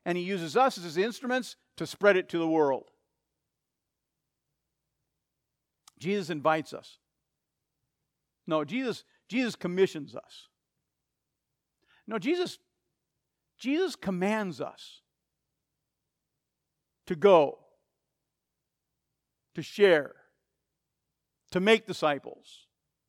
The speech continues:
to teach, and to baptize. He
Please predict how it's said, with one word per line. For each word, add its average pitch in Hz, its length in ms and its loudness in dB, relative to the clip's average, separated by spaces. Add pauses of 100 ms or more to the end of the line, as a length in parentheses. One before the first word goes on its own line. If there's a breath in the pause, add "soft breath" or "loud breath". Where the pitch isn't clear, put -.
(1160)
to 185 80 -2
teach, - 760 -6 (1600)
and 147 120 -8
to 143 60 -6
baptize. 147 840 -4 (4000)
He 151 160 -12